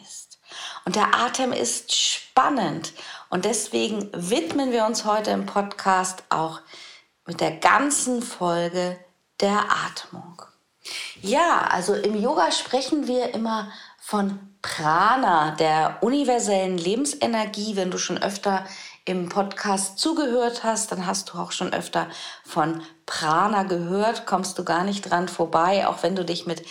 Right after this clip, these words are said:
Yoga beschäftigst. Und Prana heißt übersetzt Energie oder auch Lebensenergie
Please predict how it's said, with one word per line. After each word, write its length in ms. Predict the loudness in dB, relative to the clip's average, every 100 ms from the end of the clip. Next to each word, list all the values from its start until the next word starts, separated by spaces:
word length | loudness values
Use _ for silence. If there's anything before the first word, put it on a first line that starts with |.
| -16 -16 -6
Yoga 400 | -2 0 2 2
beschäftigst. 920 | 2 0 0 0 -2 -4 -4 -6 -10 -14 -12 -12 -14 -4
Und 200 | -2 -2
Prana 420 | 2 4 4 4
heißt 240 | 0 -2
übersetzt 680 | 0 2 2 0 -2 -6 -10 -20 _
Energie 880 | 0 2 0 -2 -2 -4 -2 -4 -8 _ _
oder 360 | -2 0 2
auch 200 | 0 -2 -14 -20 _ -8
Lebensenergie 1400 | -4 0 0 0 -4 -4 -4 -2 -4 -4 -4 -2 -4 -8